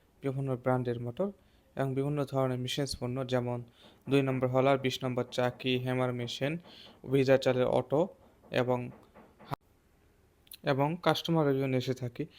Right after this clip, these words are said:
আজকে আপনাদের মাঝে যে ভিডিওটা নিয়ে এসেছি, এটা হচ্ছে এনএসডিকে জাপান মোটর। এনএসডিকে জাপান মোটর আসলে অরিজিনাল কয়েল আঠাশশো আরপিএম, আহ, চেনাটাই অনেক টাফ হয়, এটা কিন্তু অরিজিনাল কয়েল। অনেকেই মনে করে থাকে এটা আসলে রিবাইন্ডিং কয়েল নাকি।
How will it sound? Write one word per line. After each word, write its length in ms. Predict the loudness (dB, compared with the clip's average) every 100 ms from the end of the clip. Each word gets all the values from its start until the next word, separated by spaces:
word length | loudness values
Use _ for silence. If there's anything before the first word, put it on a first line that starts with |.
| -20 -20 -10 2
আজকে 480 | 2 4 6 8 6
আপনাদের 280 | 6 4
মাঝে 240 | 2 2 2
যে 140 | 2
ভিডিওটা 300 | 4 4 2
নিয়ে 120 | 0 -2
এসেছি, 460 | -6 -10 -8 -8 -10 _ _ -10
এটা 180 | -4 -2
হচ্ছে 140 | 0 2
এনএসডিকে 960 | 4 2 2 2 2 0 -2 2 2
জাপান 380 | 4 2 2 -2
মোটর। 320 | -2 -2 -2
এনএসডিকে 580 | 0 -2 -2 -2 0 0
জাপান 300 | 0 -2 -4
মোটর 180 | -6 -4
আসলে 260 | -4 -2 0
অরিজিনাল 400 | 0 -2 -6 -2
কয়েল 260 | 0 0
আঠাশশো 360 | 0 -2 -4 -2
আরপিএম, 400 | -4 -4 -6 -6 -12 -20 -20 -6 2
আহ, 160 | 4 4
চেনাটাই 360 | 0 2 4
অনেক 220 | 4 2 -2
টাফ 180 | 2 0 0
হয়, 120 | -2 -2
এটা 200 | -2 -4
কিন্তু 200 | -2 0
অরিজিনাল 380 | 0 0 -2 -2
কয়েল। 280 | 0 0 -2 _ -20 _ 0
অনেকেই 380 | 2 4 4
মনে 260 | 4 2 0
করে 200 | 2 2
থাকে 300 | 0 -2 0
এটা 160 | 0 -2
আসলে 280 | -2 0
রিবাইন্ডিং 560 | 2 0 0 -4 -6 -6
কয়েল 240 | 0 0
নাকি। 340 | 0 -4 -6